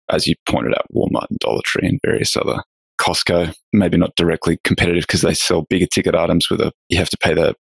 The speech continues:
subscription fee, the membership fee, whatever it is, but still, like, competing, we're, we're just dividing up the pools of customers who are gonna go to each one. The, when I look at it, I think it is, you know, it's, it's amazing how much it's come off from two hundred and fifty dollars to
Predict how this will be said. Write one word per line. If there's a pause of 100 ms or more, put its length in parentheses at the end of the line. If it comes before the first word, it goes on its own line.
(240)
subscription
fee, (220)
the
membership
fee,
whatever
it
is, (100)
but (240)
still,
like,
competing,
we're, (240)
we're
just
dividing
up
the
pools
of
customers
who
are
gonna (280)
go
to
each
one.
The, (140)
when
I
look
at
it,
I
think
it
is, (420)
you
know,
it's, (240)
it's
amazing
how
much
it's
come
off (160)
from
two
hundred
and
fifty (260)
dollars
to